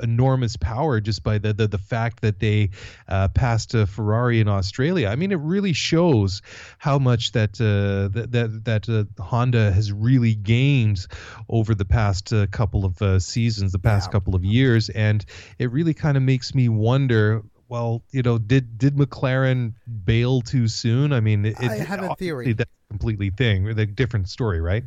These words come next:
Speaker 2: Yeah, I have a theory, Mark. I have a really good theory.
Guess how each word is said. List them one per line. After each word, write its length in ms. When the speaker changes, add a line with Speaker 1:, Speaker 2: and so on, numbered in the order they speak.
Speaker 2:
Yeah, 160
I 120
have 120
a 60
theory, 340
Mark. 360
I 60
have 180
a 140
really 240
good 220
theory. 400